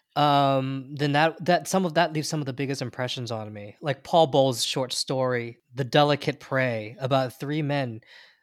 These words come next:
Speaker 2: three traders who go out into the desert and encounter somebody who, who's extremely bad news. Um, he has another story. Um, oh gosh, I forgot what it was called. It's about a professor of, of linguistics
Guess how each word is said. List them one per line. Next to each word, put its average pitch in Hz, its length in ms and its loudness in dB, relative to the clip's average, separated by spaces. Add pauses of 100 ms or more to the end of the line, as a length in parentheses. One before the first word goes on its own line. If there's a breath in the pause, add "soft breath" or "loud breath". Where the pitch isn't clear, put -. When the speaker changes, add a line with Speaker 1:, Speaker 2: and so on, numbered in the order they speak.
(240 soft breath)
Speaker 2:
three 226 240 2
traders 160 600 0
who 135 100 -4
go 135 220 -2
out 135 200 0
into 127 180 -10
the 123 100 -8
desert 110 520 -8
and 117 80 -10
encounter 113 480 -10
somebody 110 600 -6 (400 soft breath)
who, 131 80 -16
who's 117 320 -10 (220)
extremely 117 800 -4 (260)
bad 98 440 -6
news. 101 480 -10 (420 loud breath)
Um, 117 320 -4
he 165 160 -2
has 156 140 4
another 143 440 0
story. 107 800 -6 (640 soft breath)
Um, 127 520 0 (100)
oh 147 240 0
gosh, 123 320 -4
I 123 40 -10
forgot 131 360 -6
what 127 100 -6
it 117 60 -6
was 117 140 -6
called. 139 340 2
It's 123 140 -4
about 127 240 2
a - 20 -14
professor 135 560 2
of, 120 140 -2
of 135 160 -2
linguistics - 840 -2